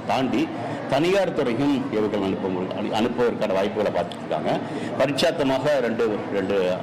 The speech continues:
அனுப்பிச்சதும் தெரியும். இப்போ, இப்ப அந்த வகையில பெரிய ஏவுகள், ஏவுதளம் தேவையில்லை. ஆ, அதாவது மொபைல் லான்ச்சர் அப்படின்ட்டு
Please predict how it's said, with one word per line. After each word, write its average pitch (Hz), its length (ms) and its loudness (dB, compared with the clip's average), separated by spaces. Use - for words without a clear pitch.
அனுப்பிச்சதும் 104 360 0
தெரியும். 90 300 0
இப்போ, 80 200 -2
இப்ப 104 160 0
அந்த 151 260 2
வகையில 165 420 2
பெரிய 202 360 2
ஏவுகள், 143 500 0
ஏவுதளம் 120 540 0
தேவையில்லை. 90 460 0
ஆ, 92 60 2
அதாவது 104 260 2
மொபைல் 123 340 2
லான்ச்சர் 113 320 0
அப்படின்ட்டு 95 520 0